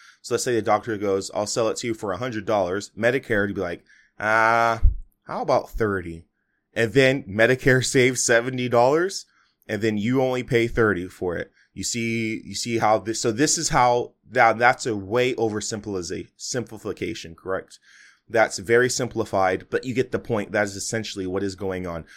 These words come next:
So Medicare will be able to negotiate drug prices, and I'm sure there's a ton of different factors that go into how they decide to negotiate these drug prices, um, that I didn't wanna get into 'cause they're boring to me, and if it's boring to me, I don't wanna put out something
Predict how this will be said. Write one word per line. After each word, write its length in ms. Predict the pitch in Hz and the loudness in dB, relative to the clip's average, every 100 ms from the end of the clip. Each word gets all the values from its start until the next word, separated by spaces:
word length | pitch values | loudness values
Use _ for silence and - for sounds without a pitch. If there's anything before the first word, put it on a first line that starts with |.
| - - | -20 -8
So 160 | 117 | -2
Medicare 720 | 104 120 143 - 127 117 - | 2 2 2 0 2 2 0
will 200 | 98 117 | -2 -2
be 220 | 127 131 120 | 0 0 0
able 200 | 120 127 | 0 -4
to 140 | 117 | -4
negotiate 500 | 101 107 113 127 98 | -2 0 0 -2 -6
drug 260 | - 101 110 | -4 -4 -4
prices, 540 | 127 131 147 147 - | -4 -4 -6 -10 -12
and 140 | 113 110 | -6 -4
I'm 140 | 107 | -4
sure 280 | - 131 123 | -4 -2 -2
there's 320 | 113 110 101 | -2 -4 -6
a 40 | |
ton 360 | - - 156 147 | -14 -12 -6 -4
of 160 | 143 127 | -4 -4
different 300 | 123 113 - | -6 -6 -8
factors 600 | 107 92 113 104 101 - - _ - | -8 -6 -6 -4 -6 -14 -20 _ -6
that 200 | 98 101 | -6 0
go 240 | 110 107 | 0 0
into 260 | 107 104 104 | -2 -4 -6
how 380 | - - 107 113 | -4 2 4 4
they 160 | 107 | 0
decide 580 | 101 95 - 98 95 107 | -2 -4 -4 0 0 -2
to 120 | - | -6
negotiate 560 | 98 90 104 123 170 165 | -6 -4 -4 -4 -4 -6
these 140 | 196 | -8
drug 200 | 185 196 | -8 -10
prices, 540 | 190 190 185 196 190 - - - - - | -6 -8 -6 -10 -14 -18 -18 -20 -20 -6
um, 380 | 107 98 90 - - | -2 -2 -4 -10 0
that 140 | 120 | 6
I 100 | 104 | 6
didn't 180 | 123 139 | 6 2
wanna 160 | 120 117 | -2 -2
get 160 | 104 | 0
into 360 | 110 127 - 147 | -2 -2 -2 -2
'cause 180 | 147 113 | -2 -6
they're 160 | 107 98 | -4 -4
boring 380 | 90 110 110 | -4 -4 -4
to 60 | 98 | -6
me, 320 | 101 104 107 - | -6 -8 -8 -8
and 380 | 98 98 95 | -6 -4 -4
if 120 | 92 101 | -4 -6
it's 80 | |
boring 280 | 87 107 101 | -6 -4 -4
to 40 | 95 | -4
me, 260 | 95 104 - | -6 -6 -6
I 80 | 104 | -6
don't 140 | 101 | -6
wanna 140 | 98 | -6
put 140 | 95 104 | -6 -4
out 140 | 95 | -4
something 440 | - 95 92 95 | -6 -10 -8 -10